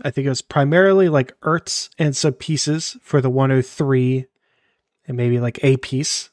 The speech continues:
Uh, and so that was the, that first year. Um,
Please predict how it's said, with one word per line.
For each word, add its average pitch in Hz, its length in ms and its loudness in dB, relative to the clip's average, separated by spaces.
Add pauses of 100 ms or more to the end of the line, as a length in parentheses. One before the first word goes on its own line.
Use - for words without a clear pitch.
(240)
Uh, 120 520 0
and 131 320 -4
so - 160 0
that 127 140 4
was 127 200 0
the, 127 140 -2
that 117 180 -2
first 127 360 0
year. 120 260 -2 (220)
Um, 113 560 -4